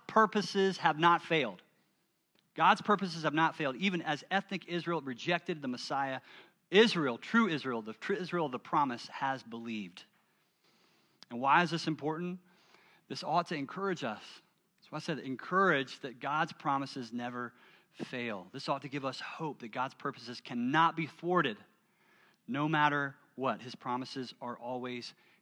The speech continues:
kept. And so even in your life and in my life, even when we reject him,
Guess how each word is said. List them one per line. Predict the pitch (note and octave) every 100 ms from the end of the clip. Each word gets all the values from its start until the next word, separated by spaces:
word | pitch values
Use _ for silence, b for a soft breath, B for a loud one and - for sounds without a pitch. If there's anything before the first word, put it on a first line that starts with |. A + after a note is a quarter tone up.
| -
kept. | - A2+ - - _ _ _ _ _ _ _ _ _ -
And | B2+
so | D#3
even | D#3 F#3 A3 G#3+
in | D#3+ E3
your | G#3
life | G#3+ F#2+ - - _ -
and | C#3+
in |
my | D#3 G3
life, | C#3+ A2+
even | F#3+ A3+ A3
when | G#3+
we | G3
reject | F3 D3+ F#3 A3+ -
him, | - A#2